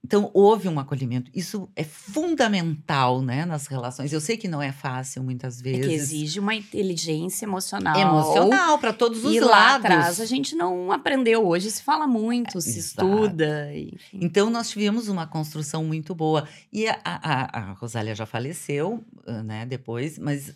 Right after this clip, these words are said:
Speaker 1: ah, a, nesse período, eh, ela se aliou a mim, no sentido de poder educar. É, foi muito legal, nesse, é, é, de educar a filha dela, porque a filha de-, a Isabel, que é minha filha também hoje, ficava final de semana conosco.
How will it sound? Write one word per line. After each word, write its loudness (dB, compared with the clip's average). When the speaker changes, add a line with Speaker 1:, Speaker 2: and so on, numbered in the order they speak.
Speaker 1:
ah, -2
a, -8
nesse -4
período, -2
eh, -2
ela 0
se -4
aliou 0
a 2
mim, -2
no -2
sentido -2
de -8
poder -4
educar. -6
É, -4
foi -6
muito -2
legal, -4
nesse, -10
é, -8
é, 0
de -8
educar 0
a 0
filha -2
dela, 0
porque -8
a -6
filha -2
de-, -4
a -2
Isabel, 0
que -8
é -4
minha -4
filha -6
também -4
hoje, -6
ficava -4
final 0
de -8
semana 0
conosco. -4